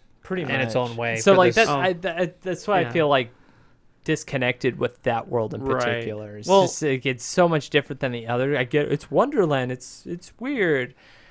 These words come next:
Speaker 3: Yeah.
Speaker 1: But it's like
Speaker 2: It doesn't
Speaker 1: they
Speaker 2: need to be annoying. It
Speaker 1: Yeah.
Speaker 2: seems like it comes off annoying.
Speaker 1: Well,
Speaker 2: Where you're
Speaker 1: like,
Speaker 2: like,
Speaker 1: I would
Speaker 2: I
Speaker 1: be
Speaker 2: didn't need to
Speaker 1: okay
Speaker 2: do
Speaker 1: with it, but, like, they just don't use that the rest of the game, for the most part.
Speaker 3: Yeah,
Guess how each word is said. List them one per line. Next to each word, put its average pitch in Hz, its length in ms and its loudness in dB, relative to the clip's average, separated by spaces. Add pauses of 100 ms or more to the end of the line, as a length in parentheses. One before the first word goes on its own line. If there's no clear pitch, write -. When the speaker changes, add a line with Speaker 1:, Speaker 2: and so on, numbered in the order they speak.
(100)
Speaker 3:
Yeah. - 260 -12
Speaker 1:
But 147 160 4
it's 139 300 -2
like 123 400 0 (140)
Speaker 2:
It - 100 -18 (560)
doesn't 156 160 2
Speaker 1:
they 190 100 8
Speaker 2:
need 143 120 6
to 131 80 4
be 123 120 4
annoying. 107 500 -2 (680)
It 139 140 2
Speaker 1:
Yeah. 135 100 -2
Speaker 2:
seems 165 180 4
like 147 100 4
it 127 60 0
comes 127 200 -2
off 113 140 2
annoying. 117 260 0
Speaker 1:
Well, 277 100 6
Speaker 2:
Where 277 120 8
you're - 20 8
Speaker 1:
like, - 100 -2
Speaker 2:
like, 220 60 0
Speaker 1:
I 247 40 6
would 262 120 2
Speaker 2:
I - 40 4
Speaker 1:
be 269 60 0
Speaker 2:
didn't 240 120 6
need - 80 2
to - 60 -4
Speaker 1:
okay 269 100 0
Speaker 2:
do - 60 0
Speaker 1:
with 220 200 2
it, 165 160 -2
but, 170 160 -4
like, 156 160 -10
they 170 100 -2
just 175 260 -6
don't 175 300 0
use 160 300 -8
that 165 260 -4
the 151 100 -6
rest 139 360 -6
of 120 100 -12
the 110 100 -12
game, 104 360 -18 (500)
for - 140 -10
the 120 80 -8
most 113 320 -12
part. 110 300 -14
Speaker 3:
Yeah, 131 440 -2